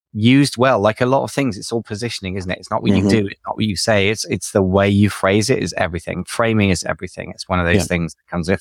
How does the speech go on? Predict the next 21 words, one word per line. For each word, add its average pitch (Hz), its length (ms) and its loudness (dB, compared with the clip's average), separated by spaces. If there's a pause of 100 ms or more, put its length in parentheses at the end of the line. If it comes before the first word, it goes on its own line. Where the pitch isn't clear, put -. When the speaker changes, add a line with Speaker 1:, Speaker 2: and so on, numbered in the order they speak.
Speaker 1:
again 98 280 0
and 95 100 2
again. 92 360 2 (480)
So - 120 0
it's 131 80 2
a 165 40 2
good 170 180 0
point. 120 400 0 (120)
And, 110 300 0
uh, 123 40 -2
yeah, 131 180 2
I'm 131 160 4
in 127 80 4
favor 113 400 0
of 92 200 0 (500)
citing 101 460 0
sources 92 520 -4
in 107 220 -2
a 95 60 -2
way, 92 300 2
because 92 340 -2